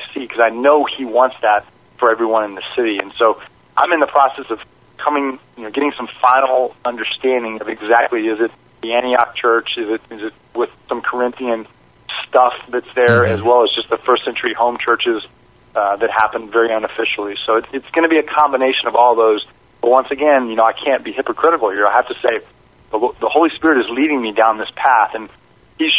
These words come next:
Speaker 1: showing me as I walk this out. I mean, we, we met last night, and we didn't have a lot of people there,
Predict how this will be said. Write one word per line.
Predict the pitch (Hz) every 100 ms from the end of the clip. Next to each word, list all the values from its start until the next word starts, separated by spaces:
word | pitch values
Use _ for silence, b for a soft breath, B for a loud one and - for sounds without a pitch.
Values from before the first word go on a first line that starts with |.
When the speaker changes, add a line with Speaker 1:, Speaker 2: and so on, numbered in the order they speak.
| -
Speaker 1:
showing | 147 156 160 110
me | 107 107
as | 117 113
I | 107
walk | 110 120 117
this | 117 98
out. | 123 117 104 -
I |
mean, | 113 110 113
we, | 113
we | 120 117
met | 117 117 117
last | 113 -
night, | - 131 107
and | 104 104 _ _ -
we | 117
didn't | 123 127
have | 127
a |
lot | 113 117 120
of | -
people | 156 123
there, | 104 101 104